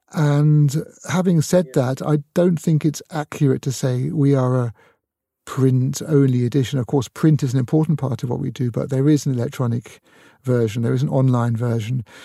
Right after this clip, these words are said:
Speaker 1: and that is growing in popularity, and I think it will continue to grow. I think that is the direction in which we're heading. And,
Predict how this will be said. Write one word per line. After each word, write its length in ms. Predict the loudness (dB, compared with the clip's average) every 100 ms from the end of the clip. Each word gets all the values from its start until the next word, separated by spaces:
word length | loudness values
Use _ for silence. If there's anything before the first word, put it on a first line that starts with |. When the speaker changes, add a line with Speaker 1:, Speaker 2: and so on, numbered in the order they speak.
| -12
Speaker 1:
and 140 | -4 -2
that 100 | -2
is 120 | -2
growing 280 | 2 2 2
in 100 | -2
popularity, 720 | -4 -4 -4 -2 -4 -4 -4
and 120 | -2
I 40 |
think 200 | -2 -2
it 60 | -2
will 100 | -4
continue 400 | -4 -2 0 0
to 140 | -2
grow. 300 | -4 -2 -2
I 40 | -2
think 180 | -4 -4
that 140 | -2
is 100 | -2
the 80 | -2
direction 460 | -2 -4 -6 -4
in 80 | -2
which 180 | -2 -4
we're 140 | -4
heading. 380 | -2 -2 -2 -6 -10 _ _ _ _ _ _ _ -6
And, 720 | -2 0 2 2 2 0